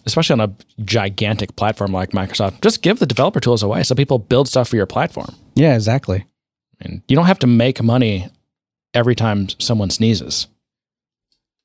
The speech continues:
Speaker 2: Achoo.
Speaker 1: Yeah.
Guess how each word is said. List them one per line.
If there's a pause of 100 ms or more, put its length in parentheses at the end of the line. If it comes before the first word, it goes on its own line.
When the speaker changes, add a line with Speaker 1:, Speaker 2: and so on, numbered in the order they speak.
(1500)
Speaker 2:
Achoo. (520)
Speaker 1:
Yeah.